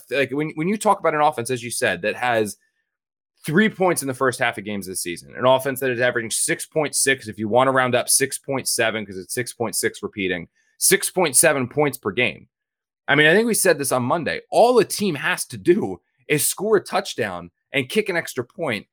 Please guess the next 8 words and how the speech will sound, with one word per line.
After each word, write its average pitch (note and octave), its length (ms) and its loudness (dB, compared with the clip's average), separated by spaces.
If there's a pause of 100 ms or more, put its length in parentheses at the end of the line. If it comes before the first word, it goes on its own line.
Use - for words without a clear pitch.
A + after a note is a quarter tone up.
(320)
and D#3 180 4
on F3+ 200 4
average, C3 500 0
they C#3 160 2
will C3+ 180 2
beat C3 240 -2
the G2 60 -12
Jets. - 460 -8